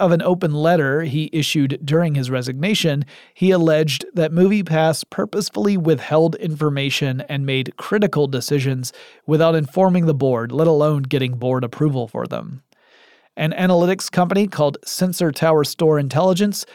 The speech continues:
stated that first-time downloads of MoviePass's app have dropped by seventy-six percent over the past three months.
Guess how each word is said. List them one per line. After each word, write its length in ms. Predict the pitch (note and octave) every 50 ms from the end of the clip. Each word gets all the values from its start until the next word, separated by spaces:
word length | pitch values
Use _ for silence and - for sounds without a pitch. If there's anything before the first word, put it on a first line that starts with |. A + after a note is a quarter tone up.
| - _
stated 500 | - - - - F#3+ E3 D#3+ E3 D#3+ D3+
that 280 | D3+ D3 C#3+ D3 D3 _ _ - - - -
first-time 600 | - G3 G#3+ G3+ - - - F3+ F3+ F3+ E3+ D#3
downloads 680 | D3 D#3 C#3+ D#3 E3 E3 D#3+ D#3+ D#3+ E3+ E3 D3 D3+ D3+
of 120 | C3 A#2
MoviePass's 840 | C#3 C#3+ D3+ D3+ C#3+ D3+ D3 C#3+ - C#3 C#3 C3+ - - C3 B2 - -
app 320 | - C#3+ D#3 F#3 - - - _ _ _ _ -
have 220 | - D3 C#3+ C#3
dropped 380 | B2+ E3 D#3 E3 F3+ - - -
by 160 | D3 C3 C3
seventy-six 960 | B2+ - - - F3+ E3+ E3 F3+ F#3 F#3+ F3 - - - - E3 - - -
percent 800 | - - C#3+ C3+ B2+ - - - - C3 D#3 G3+ C4+ - - _ _ - - - _ _ _ -
over 200 | D3 D#3+ D3+ D#3+
the 80 | D3+ C3
past 380 | B2 C#3+ D3 C#3 C3 - -
three 240 | - F3 D3 D3 C#3
months. 600 | C3 B2 B2+ C3+ - - - - - - - -